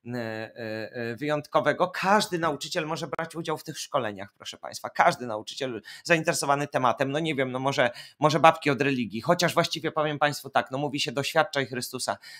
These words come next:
no to tak samo można doświadczać empirycznie, doświadczeń, e, poprzez wykonywanie doświadczeń przyrodniczych, no więc ja nie widzę tutaj żadnego naprawdę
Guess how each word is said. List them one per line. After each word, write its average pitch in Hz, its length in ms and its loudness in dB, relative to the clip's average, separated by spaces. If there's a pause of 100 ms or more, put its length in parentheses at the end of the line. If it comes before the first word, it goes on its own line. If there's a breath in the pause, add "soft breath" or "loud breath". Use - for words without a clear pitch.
no 156 80 2
to 143 180 -6
tak 165 160 4
samo 165 240 8
można 147 240 2
doświadczać 139 600 -2
empirycznie, 131 640 -4 (320 loud breath)
doświadczeń, 143 720 4 (280 loud breath)
e, 135 140 4
poprzez 151 320 4
wykonywanie 135 500 4
doświadczeń 123 520 0
przyrodniczych, 110 640 -4
no 127 100 -2
więc 127 180 -4
ja 135 200 4
nie 135 220 -2
widzę 120 240 -6
tutaj 113 260 -4
żadnego 113 400 -2
naprawdę 104 480 -2